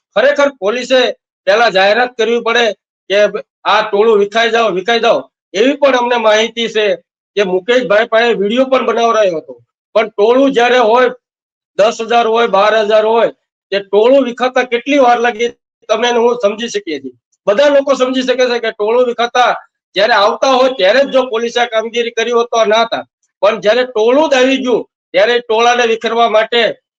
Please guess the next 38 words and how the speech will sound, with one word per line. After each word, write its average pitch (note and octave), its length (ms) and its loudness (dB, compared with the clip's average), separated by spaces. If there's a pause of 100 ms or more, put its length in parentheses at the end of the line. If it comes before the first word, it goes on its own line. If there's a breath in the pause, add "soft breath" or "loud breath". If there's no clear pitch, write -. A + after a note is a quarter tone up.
જે G3 80 0
પોલીસે G#3+ 480 -2 (160)
ખરેખર B3+ 580 0 (540)
નિંદનીય C#4 540 2
જે A#3+ 120 -2
કામ A3 320 -2
કર્યું A3 280 -4
છે, G3+ 220 -2 (400)
એકદમ A3+ 540 -2
મારકૂટ A3 520 -2
કરીને, G#3+ 320 0
મારી F#3+ 380 0
મારીને G#3 560 0 (320)
લોકોને, G#3+ 420 0
અ, F3 200 -2
જે F3+ 160 -2
ધરપકડ G3+ 460 -2
કરવામાં G#3 440 0
આવી G#3 100 0
છે, G#3+ 140 -2
લોકોને G3 380 -2
ખૂબ C4 360 -2
માર્યા. D#3 240 -2 (640)
પણ A3 220 0 (100)
માર્યા A#3 340 0
તો C#4 140 0
ખરા, B3+ 340 0 (440)
પણ G#3 160 2
એમના A#3+ 240 0
બાઇકનો B3+ 500 0
કાંઈ B3+ 200 0
વાંક A3+ 320 -2
નતો, A#3 220 -4
એમની G#3+ 200 -4
બાઇકો G3 360 -2
પણ G3+ 160 -4
તોડી F#3 280 -4
નાખી. C#3 220 -8